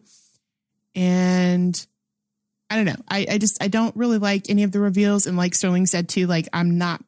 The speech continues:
big on many of the twists they did. And it felt very long because you just feel like they weren't getting to the point of really <laughs> anything that they were trying to say or do with this movie.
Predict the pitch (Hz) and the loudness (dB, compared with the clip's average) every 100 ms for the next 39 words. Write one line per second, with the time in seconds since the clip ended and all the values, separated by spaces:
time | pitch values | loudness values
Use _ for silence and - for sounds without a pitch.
0 | 170 170 185 180 175 170 170 170 175 180 | -12 -4 0 0 -2 -2 0 0 2 0
1 | 170 175 - 208 - 262 262 349 - _ | -2 -6 -2 -2 -2 -2 -2 -4 -8 _
2 | _ _ _ _ _ _ _ _ 214 220 | _ _ _ _ _ _ _ _ 0 2
3 | 214 202 233 214 220 220 196 185 190 185 | 2 0 -2 -2 0 2 2 2 2 0
4 | 175 170 185 - 180 170 170 175 180 - | 0 -2 -4 -2 0 0 0 0 -2 -2
5 | 190 180 175 - 180 175 180 180 180 170 | -2 0 0 0 0 0 -2 0 -2 -2
6 | 165 - 175 165 165 - 170 170 170 165 | -4 -4 -4 -2 -2 -4 -6 -4 -4 -2
7 | - 196 202 180 180 170 160 160 156 156 | -2 0 0 0 -2 -2 -4 -4 -6 -6
8 | - 165 151 151 151 156 _ _ _ _ | -6 -2 0 0 0 -4 _ _ _ _
9 | _ - 190 175 - 156 151 147 156 156 | _ -6 -2 0 2 0 0 0 -2 -2
10 | - - 165 156 165 151 - - | -6 -4 -4 -4 -4 -6 -6 -6